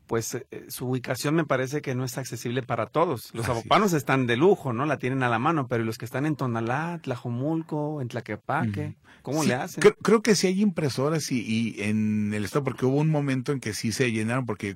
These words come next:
Speaker 2: creo que en Tlaquepaque también hay una. Pero vuelvo a lo mismo, ¿no? ¿Qué caso tiene que
Speaker 1: Ujú.
Speaker 2: tengamos todo este material? La biblioteca que está acá, por ejemplo, en la, en la zona de donde estaba la antigua penal,
Speaker 1: Sí.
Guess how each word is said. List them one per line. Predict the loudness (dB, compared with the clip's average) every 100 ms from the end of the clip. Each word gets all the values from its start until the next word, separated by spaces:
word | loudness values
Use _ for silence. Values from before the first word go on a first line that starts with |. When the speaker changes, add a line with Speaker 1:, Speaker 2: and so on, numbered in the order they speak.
| -8
Speaker 2:
creo | -4 -4
que | 0 0 0
en | -2
Tlaquepaque | -4 -6 -4 -4 -4 -4
también | -2 0 0
hay | -2 -2
una. | -2 -2 -4 -10 -20 -20 -20 -8
Pero | 2 4 4 2
vuelvo | 4 6 6
a |
lo | 4
mismo, | 4 2 2 0 2
¿no? | 0 0
¿Qué | 0
caso | 0 -2 -2
tiene | 0 0 0 -6 -8 -8 -2
que | 0
Speaker 1:
Ujú. | 2
Speaker 2:
tengamos | 2 4 2 2 0
todo | 2 2
este | 2 0
material? | 0 2 2 2 0 0
La | 2
biblioteca | 4 4 2 0 -2
que | -2
está | -2 0
acá, | 0 0 0
por | 0
ejemplo, | 0 0 0
en | -2
la, | -2 -2
en | -2 -2 -2
la | -4
zona | -2 0 0 0
de | 0 -2
donde | -6
estaba | -4 -2 0
la | 0 -2 -6
antigua | -4 -2 0
penal, | 0 0 0 -4
Speaker 1:
Sí. | -4 -2